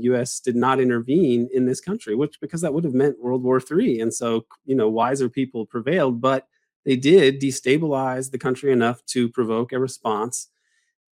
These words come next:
And they, um, they, as a result, this, this uprising gets crushed.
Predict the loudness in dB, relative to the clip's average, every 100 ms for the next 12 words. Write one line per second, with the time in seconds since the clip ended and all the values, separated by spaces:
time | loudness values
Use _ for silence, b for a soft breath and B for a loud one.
0 | -2 0 2 2 2 -2 -14 -6 -4 -2
1 | 0 2 2 0 -4 -4 -2 -2 -2 -2
2 | -2 0 0 0 0 -2 -8 _ -10 -8
3 | -8 -6 -8 -2 -2 -2 -4 -2 0 2
4 | 2 0 -2 -8 -4 0 0 -4